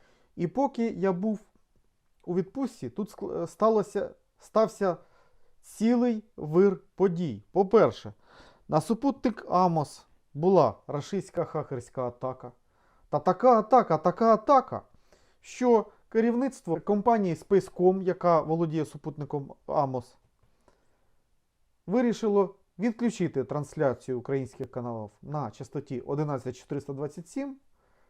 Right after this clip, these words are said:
поляризація горизонтальна, символьна швидкість шістнадцять тисяч шістсот шістдесят шість. А інші частоти, як ми пам'ятаємо, одинадцять тисяч сто сорок горизонталь тридцять тисяч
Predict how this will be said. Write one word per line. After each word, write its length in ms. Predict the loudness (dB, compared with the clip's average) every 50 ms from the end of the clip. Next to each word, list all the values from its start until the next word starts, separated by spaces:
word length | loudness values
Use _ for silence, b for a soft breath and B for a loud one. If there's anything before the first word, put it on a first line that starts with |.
| _ _
поляризація 640 | 0 4 4 4 4 4 2 0 -2 0 -2 -2 0
горизонтальна, 720 | 0 0 0 -2 -4 0 0 0 0 0 -4 -6 -6 -10 _
символьна 400 | _ -10 -8 -6 -6 -6 -8 -10
швидкість 420 | -8 -10 -12 -10 -10 -14 -14 -12
шістнадцять 480 | -12 -14 -12 -10 -12 -12 -10 -12 -14 _
тисяч 420 | -14 -10 -10 -10 -10 -12 -20 _ -20 -20
шістсот 600 | -20 -18 -14 -14 -14 -14 _ -2 -2 -2 -2 -2
шістдесят 520 | -10 -12 -12 -10 -10 -10 -10 -12 -12 -12 -12
шість. 440 | -20 -16 -14 -14 -14 -14 _ _ _ _ _ _ _ _ _ _ _ _ _ _ _ _ _ _ _ _ _ _ _ _ _ _ _ _ _ _ _ _ _ _ _ _ _ _ _ _ _ _ _ _ _ _ _
А 260 | 4 6 8 8 6 6 2
інші 340 | -4 -4 -4 -2 -2 -4 -4
частоти, 720 | -2 -2 -4 -4 -4 _ -2 -2 -2 -2 -4 -8 -8 -8 _ _ _ _ _ _ _ _ _ _ _ _ _ _ _ _ _ _ _ _ _ _ _ _ _ _ _ _ _ _ _ _ _ _ _ _ _ _ _ _ _ _ _ _ _ _ _
як 160 | -10 -8 -4
ми 140 | -2 -2 -2
пам'ятаємо, 600 | 0 -2 -4 -2 -2 -4 -2 0 0 0 -2 -4 -6
одинадцять 480 | -6 -4 -2 0 -2 -2 -2 -4 -6 -6
тисяч 300 | -8 -8 -8 -10 -10 -12
сто 200 | -6 -6 -6 -6
сорок 380 | -4 -2 -2 0 0 -2 -4
горизонталь 480 | -4 -4 -4 -4 -6 -8 -6 -4 -6 -6
тридцять 360 | -6 -8 -8 -8 -8 -8 -6
тисяч 380 | -8 -10 -8 -8 -10 -10 -14